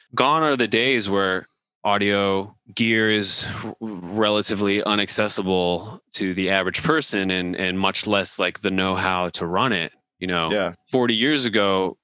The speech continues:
Speaker 1: you really needed engineers to be in the studio, to be patching for you and to be leveling and all kinds of stuff.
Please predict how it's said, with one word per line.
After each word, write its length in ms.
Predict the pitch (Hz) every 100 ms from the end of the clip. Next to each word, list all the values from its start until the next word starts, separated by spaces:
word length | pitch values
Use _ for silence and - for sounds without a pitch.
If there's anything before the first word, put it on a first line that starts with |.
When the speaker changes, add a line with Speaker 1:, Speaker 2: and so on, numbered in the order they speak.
| _ -
Speaker 1:
you 180 | 104 107
really 300 | 117 101 85
needed 540 | 85 95 127 123 107
engineers 760 | 98 95 90 92 90 87 - -
to 140 | -
be 320 | 85 95 95 90
in 240 | 87 85
the 300 | 87 82 82
studio, 640 | - - 92 87 87 85 85
to 360 | - 85 82
be 140 | 80 82
patching 580 | - 117 113 - 95 87
for 280 | - 87
you 240 | 85 82 80
and 120 | 80
to 80 | 87
be 120 | 87
leveling 580 | 101 101 98 95 90 87
and 100 | 87
all 120 | 85
kinds 260 | - 104 98
of 60 |
stuff. 340 | - 87 82